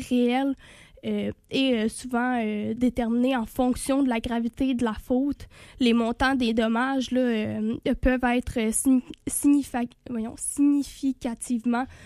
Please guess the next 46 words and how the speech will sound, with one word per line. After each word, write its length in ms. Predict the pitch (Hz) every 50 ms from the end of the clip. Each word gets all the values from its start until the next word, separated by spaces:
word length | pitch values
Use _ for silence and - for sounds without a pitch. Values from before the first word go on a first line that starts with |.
| - - -
plus 280 | - 254 285 294 254 254
élevés 460 | 233 226 220 214 220 220 240 254 247 - - - - -
que, 240 | - 262 240 254 - -
euh, 240 | - 220 202 196 202 208
des 140 | 240 262
dommages 400 | 240 247 226 226 233 240 247 247
compensatoires. 720 | - - 247 226 226 226 220 - 214 214 - 247 262 262
Là, 140 | 262 254 254
comme 180 | - 262 240 233
je 100 | 226 233
vous 160 | 233 226 226
ai 120 | 226 220
dit, 160 | 208 247 254 247
dans 160 | 247 220 220
ce 80 | -
cas-ci, 360 | - 226 220 - - - 285 254
là, 200 | 262 262 254 247
c'est, 340 | - - 254 226 220 214
euh, 120 | 214 220 226 - - - - -
c'est 140 | - - 254
une 80 | 240
grande 260 | 240 240 240 262 262 -
partie 400 | 262 220 - - - - 285 240
du 100 | 247 247
montant, 480 | 240 220 220 226 - - 226 240 269 - - - - - - - - - -
euh, 260 | 208 190 202 214 220
soit, 440 | 214 - - - 240 233 233 226 226
euh, 500 | 220 220 220 220 220 226 226 226 - - - - - - - - - - - - - - - -
soit 380 | - - - 262 233 226 220 226
soixante-cinq 560 | - - 247 240 254 240 233 - 247 247 247
millions 340 | 247 226 214 226 226 233 254
sur 320 | - - - 240 233 -
quatre-vingt-trois, 680 | - 240 220 - 233 220 208 220 - - 247 233 269 - - - - - - - - - - - -
euh, 580 | 214 208 202 190 208 220 226 226 226 226 226 -
virgule 400 | - 226 240 226 226 226 220 214
trois. 320 | - - - 247 240 302 -
Donc, 280 | 247 240 226 247 - -
le 120 | 247 240
trois 320 | - - - 269 254 254 262
des 160 | 247 240 226
dommages 500 | 226 214 214 220 226 233 247 247 240 254
varie, 520 | 240 214 214 214 214 214 214 - 247 247
là, 160 | 247 240 226
dans 160 | 220 220 208 208
les 180 | 214 220 220
États, 400 | 214 214 - - 262 254 247 -